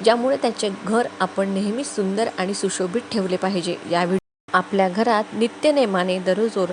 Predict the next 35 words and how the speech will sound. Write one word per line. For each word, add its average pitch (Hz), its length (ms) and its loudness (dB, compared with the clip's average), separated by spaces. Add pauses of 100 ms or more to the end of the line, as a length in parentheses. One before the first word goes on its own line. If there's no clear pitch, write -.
आपल्या 185 320 2
गुरूंची 190 520 0
सेवा 190 340 -2
झालीच 185 400 -2
पाहिजे, 180 300 0 (400)
देवांची 185 420 2
पूजा 190 360 0
ही 202 180 0
झालीच 190 380 0
पाहिजे, 180 360 0 (420)
देवांना 185 440 2
नैवेद्य 180 560 0
हा 220 140 4
दाखवलाच 190 640 2
गेला 185 160 0
पाहिजे. 180 320 -4
जेव्हा 180 280 -2
आपण 190 240 -2
देवांना 180 360 -2
नैवेद्य 170 380 0
दाखवतो, 185 560 0
तर - 40 2
ते - 360 -2
आपल्या 196 220 -2
घरातील 190 340 -2 (100)
अन्न 185 300 -4 (100)
तो 240 80 2
प्रसाद 196 580 0
बनून 196 360 0
जातो. 180 400 2
त्यामुळे 175 420 0 (560)
देवाला 202 560 -2
रोज 196 320 -4
नैवेद्य 175 420 -2
दाखवावा 170 500 -4